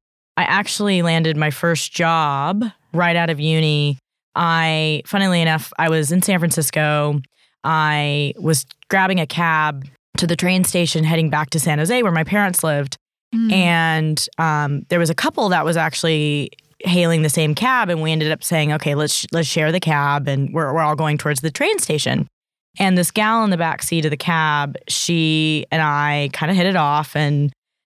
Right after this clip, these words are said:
Speaker 1: um, she asked me, you know, what I did for a living, and I, I said, "Nothing. I just graduated," and it
Speaker 2: Yep.
Speaker 1: was two thousand eleven, and the economy was just awful.
Speaker 2: Horrible.
Speaker 1: Um, and she said, "Well, you know what? I, I'm in sales, and I work for a radio station,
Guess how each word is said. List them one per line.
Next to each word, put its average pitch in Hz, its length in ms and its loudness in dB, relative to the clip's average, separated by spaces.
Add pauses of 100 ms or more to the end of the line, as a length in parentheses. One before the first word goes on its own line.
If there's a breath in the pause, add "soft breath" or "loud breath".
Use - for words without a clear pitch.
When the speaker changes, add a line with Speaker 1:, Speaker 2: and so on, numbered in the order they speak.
(140)
Speaker 1:
um, 147 400 0
she 170 220 0
asked 147 220 -2
me, 160 160 2
you 156 60 2
know, 151 100 0
what 143 160 0
I 143 100 0
did 139 180 -4
for 180 140 0
a 180 80 2
living, 151 400 2
and 143 100 2
I, 143 220 0
I - 20 0
said, 147 180 0
"Nothing. 143 380 0
I 147 120 2
just 139 260 -4
graduated," 143 640 2
and 139 140 0
it 139 60 0
Speaker 2:
Yep. 202 80 0
Speaker 1:
was 139 200 -2
two - 140 -4
thousand 151 340 2
eleven, 143 380 0
and 139 120 2
the 139 100 2
economy 143 540 0
was 143 200 0
just 143 340 -4
awful. 139 380 -2 (160)
Speaker 2:
Horrible. 196 200 0
Speaker 1:
Um, 147 440 2 (320)
and 175 400 2
she 190 120 -2
said, 175 200 0
"Well, 196 260 0
you 220 140 0
know 240 100 0
what? 202 380 0
I, 180 840 2
I'm 226 120 0
in 202 100 2
sales, - 840 -2 (200)
and 170 520 2
I 165 280 0
work 165 240 -2
for 170 280 0
a 165 40 0
radio 311 260 0
station, 151 720 0